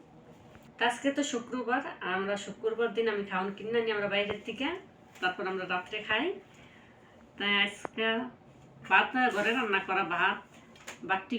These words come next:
ঘরেরই। তা আমরা কি কিনে আনলাম? তরকারি, তরকারি আনছি রুই মাছ। এই যে এটা হয়েছে রুই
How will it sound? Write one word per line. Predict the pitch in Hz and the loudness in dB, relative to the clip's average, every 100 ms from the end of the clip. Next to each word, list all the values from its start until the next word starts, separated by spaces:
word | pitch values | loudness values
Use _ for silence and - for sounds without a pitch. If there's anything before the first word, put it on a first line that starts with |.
| 190 | -2
ঘরেরই। | 190 220 233 359 - - - - - - | 0 2 2 0 -4 -18 -20 -20 -20 -10
তা | - 202 | -4 2
আমরা | 196 196 - | 2 4 4
কি | 233 233 | 4 2
কিনে | 262 277 | 4 6
আনলাম? | 269 330 440 - - - - - - - - - - - | 4 2 0 -6 -20 -20 -20 -20 -20 -20 -20 -20 -10 0
তরকারি, | 262 262 170 277 - - - - - - - | 2 2 -2 -4 -6 -6 -12 -18 -20 -20 -8
তরকারি | 214 226 240 247 | -8 -4 -2 0
আনছি | 240 226 240 240 240 | 0 0 0 2 4
রুই | 240 247 240 | 4 4 6
মাছ। | 285 370 - - - - - - - - - - - - - - | 6 4 -4 -14 -20 -20 -20 -20 -20 -20 -20 -18 -18 -20 -20 -16
এই | 190 | -6
যে | 202 214 | 2 2
এটা | 233 220 | 2 2
হয়েছে | 233 226 226 220 | 2 2 0 2
রুই | 226 | 0